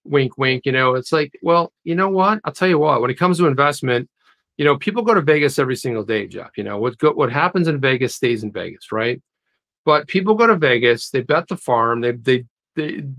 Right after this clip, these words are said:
they, they go all in with the chips, or like, "I'm all in." And guess what happens? They lose everything. Who is protecting them? Who is gonna protect them from themselves? And, well, so what if they had about, you know, fourteen or fifteen scotches and they couldn't think for themselves?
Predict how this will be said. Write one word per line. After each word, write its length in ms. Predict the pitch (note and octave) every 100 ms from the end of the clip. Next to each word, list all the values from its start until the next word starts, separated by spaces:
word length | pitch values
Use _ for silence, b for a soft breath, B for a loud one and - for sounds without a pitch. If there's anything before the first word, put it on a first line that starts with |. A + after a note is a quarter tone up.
| -
they, 400 | D3 C#3 C3+ C3+
they 120 | C#3
go 140 | D#3
all 340 | D#3 F3+ G3+ D#3
in 180 | C#3+ C#3
with 140 | C#3
the 80 | C3+
chips, 400 | - C3 C3 -
or 80 | B2+
like, 220 | B2+ A#2+ -
"I'm 160 | D#3+ E3
all 240 | D3 B2+
in." 300 | A#2 A#2+ B2 _ _ _ _ -
And 100 | D3
guess 220 | F#3 F#3+
what 120 | G#3+
happens? 600 | G3 A3 G#3+ - - - _ _ _ _
They 160 | - C#4
lose 320 | C4 C4+ A3+
everything. 640 | C#4+ C4+ G#3+ C3+ G#2 - A#2 _ _ _ _ _ _ _
Who 120 | - D#3+
is 80 |
protecting 520 | D3+ D#3+ G3 G3+ - A#2+
them? 240 | F2+ - _ _ _ _ -
Who 200 | B3+ D4
is 100 | -
gonna 180 | D4
protect 380 | A3 A3 G#3+ G3+
them 120 | G#3
from 120 | F#3 F#3
themselves? 640 | E3+ - C#3+ A#2 - - _ _ _ -
And, 200 | E3 F3
well, 340 | F#3 F#3 F3+
so 200 | D3+ F3+
what 180 | E3+ F#3+
if 100 | F3+
they 120 | D3+
had 180 | C3+ C3
about, 320 | B2 B2+ A#2
you 100 | D3
know, 280 | B2+ A#2 A#2
fourteen 480 | - - C#3 C#3 C3
or 60 | A#2
fifteen 380 | C3+ - A#2+ A2
scotches 540 | - C3 B2 - B2
and 80 | A#2
they 40 |
couldn't 220 | B2 A#2
think 180 | G#3 G3
for 80 | C3+
themselves? 540 | A2+ - A2 A2 -